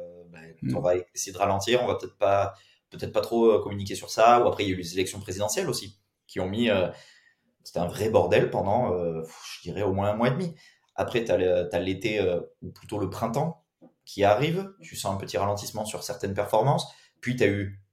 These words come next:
Speaker 1: l'été. L'été qui a été décalé. Avant, on ressentait vraiment une,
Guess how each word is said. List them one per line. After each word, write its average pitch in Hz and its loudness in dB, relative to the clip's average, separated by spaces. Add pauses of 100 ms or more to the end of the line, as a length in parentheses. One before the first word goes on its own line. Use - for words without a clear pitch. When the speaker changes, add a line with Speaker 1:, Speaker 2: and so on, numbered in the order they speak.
(120)
Speaker 1:
l'été. 110 -2 (300)
L'été 120 0
qui 143 2
a - 8
été 123 2
décalé. 123 2
Avant, 127 6
on 120 4
ressentait 110 -2
vraiment 135 2
une, 95 -2